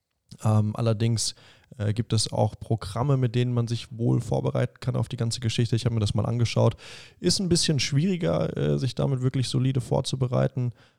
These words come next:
Ähm, also ich würde da auf jeden Fall einen, einen, einen Kurs empfehlen. Ähm, und dann sind die Durchfallquoten, da kann ich jetzt tatsächlich nur für uns in der Flugschule sprechen,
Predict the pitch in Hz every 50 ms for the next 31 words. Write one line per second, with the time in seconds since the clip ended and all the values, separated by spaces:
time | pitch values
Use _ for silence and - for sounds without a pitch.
0 | _ _ - 113 110 110 110 110 110 107 110 - - 113 104 107 - 117 117 123
1 | 117 113 110 110 107 107 107 110 - 120 110 - - 117 113 120 113 - - 117
2 | 117 110 113 113 - 110 107 104 107 107 113 117 - - - 123 - - - -
3 | - - 151 165 196 - - 160 139 - - - 143 135 135 131 131 - - -
4 | - - _ - - 113 107 104 107 110 107 101 - 107 110 110 101 101 107 101
5 | - - 107 101 98 101 101 104 113 117 123 135 131 - - 123 110 - - -
6 | 117 120 - - 113 107 110 - 123 113 - - 117 - - 110 - - 117 -
7 | 120 101 - - 123 135 160 170 - 135 131 127 127 - 120 113 110 107 127 123
8 | - - 127 120 113 110 - - - 113 - 120 113 107